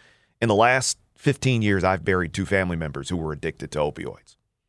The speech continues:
And what you just kinda laid out there was a lot of the same thing that they dealt with during their lives, where it was,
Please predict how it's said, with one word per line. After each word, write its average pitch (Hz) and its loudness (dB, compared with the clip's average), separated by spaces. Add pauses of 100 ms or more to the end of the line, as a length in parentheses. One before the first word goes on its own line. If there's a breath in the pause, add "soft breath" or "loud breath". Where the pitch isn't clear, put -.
(160)
And 87 -4
what 104 -2
you 110 -2
just 98 0
kinda 104 2
laid 98 2
out 92 0
there 98 2
was 87 -4
a 85 0
lot 87 -2
of 87 -6
the 90 -4
same 87 -2
thing 85 -2
that 85 -6
they 87 -4
dealt 80 -2
with 82 -8
during 76 -6
their 71 -10
lives, 90 -2 (340)
where 92 -2
it 95 -6
was, 87 -2